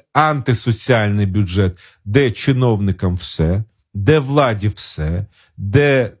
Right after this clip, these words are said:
тим, хто при владі, все, а українцям, а українцям нічого. Це що за мінімальна зарплатня? Ви її майже не підвищили.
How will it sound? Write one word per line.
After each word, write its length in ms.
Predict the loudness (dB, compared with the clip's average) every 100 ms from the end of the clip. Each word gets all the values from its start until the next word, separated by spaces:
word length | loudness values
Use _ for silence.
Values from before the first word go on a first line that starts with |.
| _ -2
тим, 280 | 0 2 0
хто 360 | -4 0 0
при 200 | 0 -2
владі, 540 | 0 0 0 -2 -6 -8
все, 640 | -14 -12 -6 0 0 0 -2 _ _ _ _ _ 0
а 140 | 4
українцям, 800 | 2 2 2 2 0 -4 -6 -8 _ _ _
а 120 | 0 2
українцям 640 | 2 0 0 -2 -4 -4
нічого. 540 | -4 -4 -6 -6 -6 -12 _ _ _ _
Це 180 | 0 2
що 240 | 4 2
за 440 | 4 4 4 2 2
мінімальна 580 | 2 2 2 2 2 2
зарплатня? 720 | 2 0 0 -2 -2 -6 -6 -2
Ви 220 | 2 4
її 140 | 4 4
майже 380 | 2 2 2
не 140 | 0 0
підвищили. 680 | -2 -2 -2 -2 -6 -10